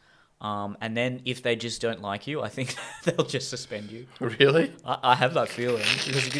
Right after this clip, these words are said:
Speaker 1: you, you, it's just so many videos that I've hardly done anything, and then they, they say, "No, we didn't like that video."
Speaker 2: What?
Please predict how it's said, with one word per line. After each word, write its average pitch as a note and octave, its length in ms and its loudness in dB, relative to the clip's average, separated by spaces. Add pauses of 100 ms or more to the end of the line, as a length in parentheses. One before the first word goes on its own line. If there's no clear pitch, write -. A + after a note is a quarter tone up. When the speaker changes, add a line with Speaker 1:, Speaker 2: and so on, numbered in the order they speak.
Speaker 1:
you, D3+ 60 -4
you, D3+ 200 -6
it's D#3+ 220 -8
just G#3 160 -4
so E3+ 180 12
many F#3+ 200 2
videos D#3+ 340 6
that C3+ 140 6
I've B2 140 6
hardly C#3+ 300 4
done C3 200 2
anything, B2+ 420 -2
and A#2+ 140 -4
then A#2+ 160 -2
they, A#2 260 2
they A#2 140 -4
say, A#2+ 240 -4
"No, A2+ 160 -6
we A2+ 100 -6
didn't A2+ 140 -6
like A2 160 -6
that G#2 160 -8
video." A2 280 -8 (1300)
Speaker 2:
What? - 600 6